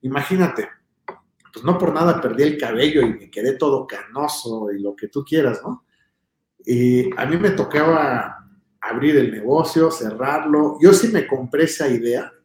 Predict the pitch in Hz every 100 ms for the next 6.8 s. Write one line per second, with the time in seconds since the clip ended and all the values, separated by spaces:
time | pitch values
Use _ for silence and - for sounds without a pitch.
0 | _ 107 110 151 196 - - 135 135 127
1 | 123 123 - 113 104 101 _ _ _ _
2 | _ - 127 143 139 147 131 123 139 143
3 | 107 139 - _ _ _ _ _ 117 123
4 | 123 120 120 120 117 - - 131 127 131
5 | 127 165 220 247 - - 170 139 - 120
6 | 139 233 180 185 190 285 - -